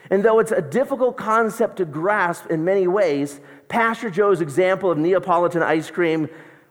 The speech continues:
was fabulous, and at least left me hungry. Um, I won't tell you what I went and ate when I went to the store that week, but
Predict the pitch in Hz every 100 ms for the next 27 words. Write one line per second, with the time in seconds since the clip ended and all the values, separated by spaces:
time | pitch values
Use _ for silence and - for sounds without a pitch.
0 | - 151 156 185 151 123 113 82 - -
1 | - - 143 143 143 143 127 147 143 -
2 | - - _ - 135 131 139 131 147 117
3 | 95 - - - _ - 113 110 107 110
4 | 107 - - - - - _ _ - -
5 | _ _ _ _ _ - - 107 123 -
6 | 127 120 120 113 107 - - - _ _
7 | _ - 117 110 107 120 113 113 - 101
8 | 107 101 98 98 90 - 117 92 82 -
9 | - 90 85 - - 82